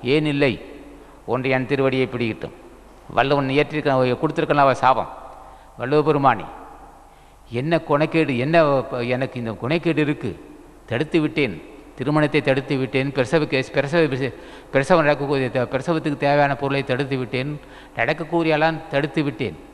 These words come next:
இது போன்ற கொனைக்கேடு எனக்கு இருக்கக்கூடாது, நீ தான் அருள் செய்யணும். என்னை கேட்டால் நான் சாபத்தை மாட்டுவேன், இல்லைன்னா இந்த சாபத்தை மாற்ற ஒரு வயலுக்கு ஒரு மேலானா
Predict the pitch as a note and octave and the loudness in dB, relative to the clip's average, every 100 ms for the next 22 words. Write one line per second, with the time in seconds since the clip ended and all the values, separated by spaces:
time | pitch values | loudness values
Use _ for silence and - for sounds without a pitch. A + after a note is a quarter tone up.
0 | - - B2+ C3+ C#3+ D#3+ F3 F3+ C#3 D#3+ | -20 -10 -4 -2 0 0 0 0 -2 -2
1 | D#3+ D3 C#3+ B2 B2 A#2+ D#3 D3 B2 F#2 | 0 0 0 -2 -4 -4 -2 0 0 0
2 | - - - - C3 D#3 F3 C#3 D3+ E3+ | -4 -18 -20 -6 0 4 4 4 2 -2
3 | D#3+ D#3 C#3 A2 D#3+ E3 F3 E3+ F3+ D#3 | -2 -2 -2 -2 -4 -2 -2 0 0 0
4 | C#3+ D#3 D3 C#3+ C#3 B2+ B2+ C3 G#2+ E2+ | -2 -2 -2 -4 -4 0 -2 -4 -8 -10
5 | - - - - B2+ C#3+ C#3 E3+ D3 B2+ | -16 -20 -20 -8 -2 0 0 0 0 -2
6 | B2+ D3 E3 D#3 C3+ C3+ C3+ D3+ A#2+ G#2+ | 2 2 2 0 -2 0 0 -2 -4 -2
7 | B2+ A2 B2+ C#3+ C3 A#2 G#2+ G2 - | -2 -2 -4 -4 -6 -6 -8 -8 -12